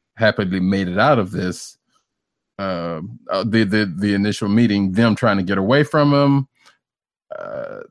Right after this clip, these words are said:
you know, there, a plan is, uh, put in place. The sh-, the ship gets separated 'cause, you know, there is, it's not, uh, the Enterprise D if, if there's not a source of separation,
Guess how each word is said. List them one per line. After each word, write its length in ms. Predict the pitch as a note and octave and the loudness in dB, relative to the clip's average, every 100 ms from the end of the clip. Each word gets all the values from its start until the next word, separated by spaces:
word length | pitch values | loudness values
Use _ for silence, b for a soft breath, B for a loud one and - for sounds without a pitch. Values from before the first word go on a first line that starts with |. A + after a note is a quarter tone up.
| _ | _
you 100 | - | -14
know, 140 | C#2+ F#2 | -12 -6
there, 220 | G#2 A2 | -2 -2
a 200 | G2+ G#2 | -2 -6
plan 320 | - A#2 A2 | -2 -2 0
is, 260 | G#2+ G2 G2 | -2 -4 -4
uh, 180 | G#2+ | -4
put 200 | G2 A#2+ | -4 -4
in 120 | G#2+ G#2 | -2 -2
place. 600 | A#2 G#2+ G#2+ - - _ b b b _ - | -2 0 -2 -4 -18 _ b b b _ -4
The 120 | A#2+ | 2
sh-, 160 | C3 - - | 2 0 -4
the 80 | C3+ | -2
ship 240 | - F#3+ | 2 2
gets 180 | F3 F3 | 0 -2
separated 640 | F#3+ E3 E3+ E3 D#3+ D3 | -2 0 2 2 0 -2
'cause, 200 | - A#2+ | -2 0
you 80 | A#2+ | 4
know, 140 | B2 | 4
there 220 | B2 B2+ A#2+ | 4 0 -2
is, 300 | A2 A#2+ B2 | -2 -4 -4
it's 220 | A#2 G2+ | -8 -2
not, 380 | A#2+ A#2+ - A#2 | 0 0 -2 -4
uh, 200 | A#2 A2 | -2 -2
the 100 | A2 | -4
Enterprise 400 | A2+ B2+ A2+ G#2+ | -2 0 0 0
D 340 | B2 A#2+ A#2 | 0 0 0
if, 220 | - G#2 G#2 _ - | -4 -6 -6 _ -8
if 260 | A2 G2+ | -6 -6
there's 280 | - A2 G2+ | -4 -4 -2
not 180 | G#2+ G#2+ | -2 -2
a 20 | |
source 300 | - A2 G2+ | -2 -2 -2
of 100 | G2+ | -6
separation, 680 | A2+ - G2+ G#2 - G#2 A2 | -8 -6 -4 -4 -4 -4 -4